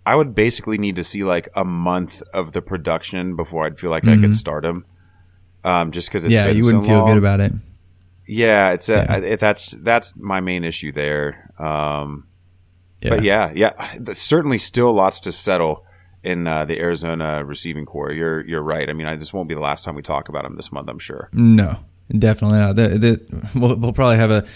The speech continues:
Speaker 2: a different news cycle after this weekend and all the games and everything that we'll have to kinda tackle again. But, uh, moving on to just a couple more teams that, uh, are interesting just because of, uh, injuries and, uh, and, uh, high-flying offensive purposes. But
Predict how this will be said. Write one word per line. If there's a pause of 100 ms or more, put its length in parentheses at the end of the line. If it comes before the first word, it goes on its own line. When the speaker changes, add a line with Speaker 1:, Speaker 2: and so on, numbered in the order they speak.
(120)
Speaker 2:
a
different
news
cycle (180)
after
this
weekend
and
all
the
games
and
everything
that
we'll
have
to
kinda
tackle
again. (640)
But,
uh,
moving
on
to
just
a
couple
more
teams
that,
uh,
are
interesting
just
because
of,
uh,
injuries
and,
uh, (320)
and,
uh,
high-flying
offensive
purposes.
But